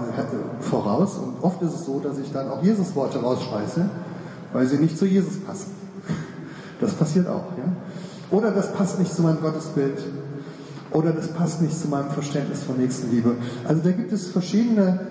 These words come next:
Filter, die man so anlegen kann. Aber das Prinzip ist immer das gleiche. Ich habe sozusagen ein Prinzip, das ich über alles andere stelle. Und an diesem Prinzip messe ich dann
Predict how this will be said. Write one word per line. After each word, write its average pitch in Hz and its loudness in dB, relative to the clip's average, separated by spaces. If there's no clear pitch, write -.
Filter, 190 4
die 160 2
man 143 0
so 135 -2
anlegen 143 2
kann. 107 -4
Aber 147 4
das 151 4
Prinzip 202 4
ist 208 4
immer 175 6
das 156 0
gleiche. 147 0
Ich - -8
habe 180 4
sozusagen 156 2
ein 160 2
Prinzip, 180 4
das 151 0
ich 156 -2
über 156 6
alles 147 0
andere 147 2
stelle. 98 0
Und 113 0
an 127 2
diesem 180 6
Prinzip 160 2
messe 175 4
ich - -2
dann 127 -2